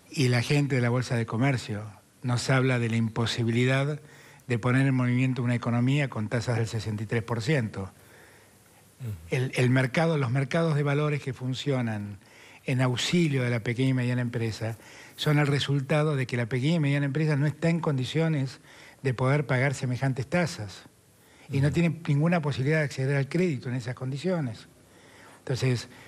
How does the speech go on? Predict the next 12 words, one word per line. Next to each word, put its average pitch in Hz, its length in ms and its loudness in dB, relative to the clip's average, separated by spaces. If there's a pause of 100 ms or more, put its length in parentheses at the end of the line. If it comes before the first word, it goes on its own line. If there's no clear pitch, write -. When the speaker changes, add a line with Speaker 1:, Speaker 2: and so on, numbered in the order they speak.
(300)
Speaker 1:
la 131 120 2
verdad 175 320 4
es 185 80 -2
que 156 160 -2
todos 151 680 -2 (220)
los 139 220 -2
engranajes 139 680 2
que - 140 -4
han 127 120 0
puesto 143 300 0
a - 20 0
funcionar 131 720 0